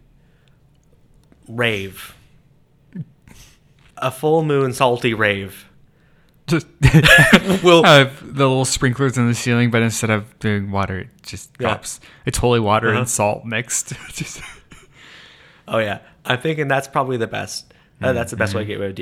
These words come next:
Speaker 1: de-, get rid of demons, I think, at this point. Um, and then, uh, yeah, that's it. That's it. Oh, no.
Speaker 2: Hmm?
Speaker 1: The community Q and A.
Speaker 2: Oh.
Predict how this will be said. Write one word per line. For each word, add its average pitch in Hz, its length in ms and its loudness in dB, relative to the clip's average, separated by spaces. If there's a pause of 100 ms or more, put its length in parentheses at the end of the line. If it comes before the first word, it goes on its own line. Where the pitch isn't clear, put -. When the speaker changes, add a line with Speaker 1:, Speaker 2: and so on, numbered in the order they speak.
Speaker 1:
de-, - 40 -20
get 113 160 -10
rid 107 100 -4
of 98 80 -6
demons, 107 320 -4
I 98 60 -8
think, 98 140 -8
at 101 60 -6
this 101 120 -6
point. - 340 -14 (460)
Um, 101 580 -2 (1000)
and 110 160 -8
then, 110 320 0
uh, 101 320 -6 (1200)
yeah, 156 220 -2
that's 156 100 -8
it. 143 220 -2
That's 135 160 -6
it. 117 220 -4 (1200)
Oh, 214 220 4
no. 127 520 -4 (1300)
Speaker 2:
Hmm? 139 280 0 (360)
Speaker 1:
The 135 140 -4
community 147 560 -4
Q 147 260 -6
and 151 100 -6
A. 117 240 -14 (1000)
Speaker 2:
Oh. 107 340 -4